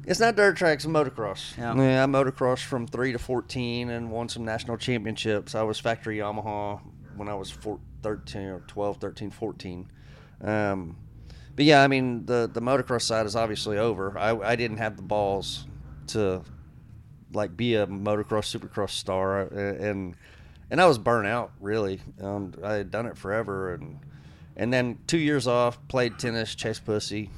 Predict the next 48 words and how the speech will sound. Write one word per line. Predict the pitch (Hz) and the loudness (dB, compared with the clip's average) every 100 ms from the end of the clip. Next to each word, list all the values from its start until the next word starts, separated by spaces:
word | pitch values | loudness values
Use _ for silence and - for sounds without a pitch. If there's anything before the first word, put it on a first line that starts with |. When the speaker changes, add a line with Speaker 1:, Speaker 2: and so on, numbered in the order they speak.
| - | -8
Speaker 1:
you | 110 | -4
know, | 107 104 | -2 -2
did, | 101 110 107 | 0 -2 -2
did | 117 107 | -2 0
that | 107 104 | 0 -2
kind | - 101 | -4 -6
of | |
stuff, | - 104 107 110 | -6 -2 -2 -2
and | 101 | -2
Speaker 2:
Yeah. | 120 | -2
Speaker 1:
then, | 107 | -2
uh, | 104 101 95 90 - - - - - - 101 | -2 -2 -4 -6 -12 -18 -20 -20 -20 -12 -8
and | 104 | -4
then | 104 101 | -2 -2
found | 101 104 | -4 -2
road | 101 107 | 0 0
racing. | 90 - - - - - | -2 -4 -12 -6 -4 -2
<laughs> | 117 - - - - - - - - | -2 -2 -4 -6 -10 -10 -12 -14 -4
Speaker 2:
But | 151 156 - - | 2 2 2 -8
then | 160 175 170 | 4 4 6
you | 160 | 4
have | 147 | 4
this | 135 123 | 2 -4
training | - 117 113 104 | -2 -2 0 0
camp, | 117 104 - | 0 0 0
and, | 120 113 | -2 -2
and, | 127 131 123 | -2 0 2
uh, | 127 123 117 101 139 - 165 | 2 2 0 -4 -10 -14 -6
we, | 143 - | -4 0
we | 156 | 0
see | - 190 | 2 2
a | 156 | 4
lot | 156 | 4
of, | 151 127 | 2 2
uh, | 131 127 | 2 2
G | 123 151 | 2 0
P | 139 135 | 0 0
riders, | 131 123 117 113 - - | 2 2 2 -2 -4 -6
uh, | |
in | 95 120 131 | -6 2 4
Europe | 151 131 - - - - - | 6 4 0 -8 -16 -14 -2
also | 151 143 | -2 0
have | 123 113 | -2 -2
this | 110 - | -4 -6
kind | 127 107 | -4 -4
of | 101 104 - | -4 -8 -8
practice | - 139 113 101 | -2 -2 -2 -4
now. | 101 90 | -4 -4